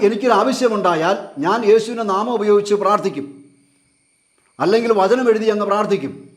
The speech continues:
ഞാൻ വീട്ടിലിരുന്ന് പ്രാർത്ഥിച്ചു കൊള്ളാം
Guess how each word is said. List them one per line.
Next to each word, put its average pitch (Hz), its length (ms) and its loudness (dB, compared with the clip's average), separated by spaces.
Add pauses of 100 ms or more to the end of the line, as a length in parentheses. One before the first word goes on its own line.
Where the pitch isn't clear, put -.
(920)
ഞാൻ 202 200 0
വീട്ടിലിരുന്ന് 247 520 -2
പ്രാർത്ഥിച്ചു 196 400 0
കൊള്ളാം 170 260 0